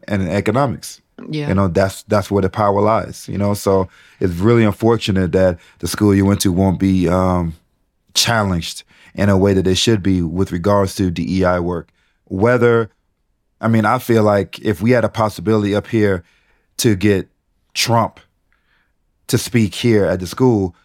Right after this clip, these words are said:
Speaker 1: that wouldn't be against the values. In fact, that would be a live and in-person thing to test what we hold true and dear. It's someone that we're,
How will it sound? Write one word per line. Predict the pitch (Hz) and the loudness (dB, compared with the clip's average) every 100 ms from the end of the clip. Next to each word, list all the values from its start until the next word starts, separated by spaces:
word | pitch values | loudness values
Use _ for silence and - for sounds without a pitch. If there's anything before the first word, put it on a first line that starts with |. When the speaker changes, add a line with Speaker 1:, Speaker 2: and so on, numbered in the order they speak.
| _ _ - | _ _ -4
Speaker 1:
that | 117 107 | -2 0
wouldn't | 104 117 107 | 2 2 2
be | 107 104 | 2 0
against | 95 104 | 0 -2
the | 92 | -2
values. | 80 120 113 95 82 | 0 2 2 -2 -4
In | 90 | -6
fact, | 87 127 127 92 _ _ _ _ _ | 0 0 2 -2 _ _ _ _ _
that | - 110 107 | 0 0 0
would | 92 | 0
be | 107 | 0
a | 92 | 2
live | 95 104 110 95 | 2 2 2 -2
and | 98 | -4
in-person | 92 - 107 - 92 | -4 -2 -2 -2 -6
thing | 110 110 92 | -2 -2 -2
to | 92 | -6
test | - 113 107 95 - _ _ _ _ _ _ _ _ _ _ _ - | -4 0 0 -2 -12 _ _ _ _ _ _ _ _ _ _ _ -8
what | 101 113 107 98 | 2 2 2 0
we | 110 | 0
hold | 98 110 104 87 | 2 2 2 -2
true | - 117 98 | -2 0 0
and | 87 | 0
dear. | 127 87 _ _ _ _ 104 | -2 -2 _ _ _ _ -8
It's | 104 | -4
someone | - 123 120 | 0 0 2
that | 110 98 | 2 2
we're, | 117 113 | 2 2